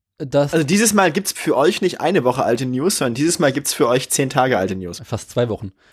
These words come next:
Speaker 2: Fast zwei Wochen alte News, ja.
Speaker 1: Was zur Folge gehabt haben wird,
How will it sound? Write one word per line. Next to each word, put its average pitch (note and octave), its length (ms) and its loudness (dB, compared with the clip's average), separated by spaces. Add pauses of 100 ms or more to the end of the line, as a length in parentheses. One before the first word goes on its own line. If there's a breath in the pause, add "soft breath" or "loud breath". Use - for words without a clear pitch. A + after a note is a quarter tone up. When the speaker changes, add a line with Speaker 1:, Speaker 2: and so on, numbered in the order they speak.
Speaker 2:
Fast - 240 -4
zwei B2+ 140 2
Wochen A2 140 -2
alte A#2 180 -6
News, C3 340 -4
ja. A2+ 140 -6 (600)
Speaker 1:
Was B2+ 220 -2
zur C#3 100 -4
Folge D#3+ 280 2
gehabt - 280 -8
haben C3+ 280 -2
wird, C3+ 240 -2